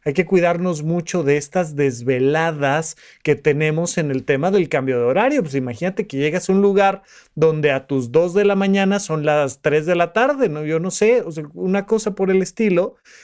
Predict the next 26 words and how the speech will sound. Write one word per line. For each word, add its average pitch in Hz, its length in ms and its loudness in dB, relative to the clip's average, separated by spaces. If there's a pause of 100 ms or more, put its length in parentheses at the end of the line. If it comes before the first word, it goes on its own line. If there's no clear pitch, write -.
(160)
que 165 180 4
hace 185 380 -2
que 262 120 -4
te 196 200 -2
desgastes 151 800 -4
bastante. 113 880 -10
Bien, - 240 -2 (720)
entonces 127 400 -6
es 143 100 0
muy 175 180 2
importante 202 600 0
que 170 120 -6
cuando 120 240 -4
haces 131 220 -10
uno 156 220 0
de 156 60 2
estos 147 280 -6
viajes 151 380 -4
intercontinentales, 170 1160 -2 (680)
duermas. 226 800 2 (440)
Y 180 100 4
duermas 226 720 0
mucho 196 800 0
y 165 100 -2
duermas 180 880 -2
bien. 135 640 0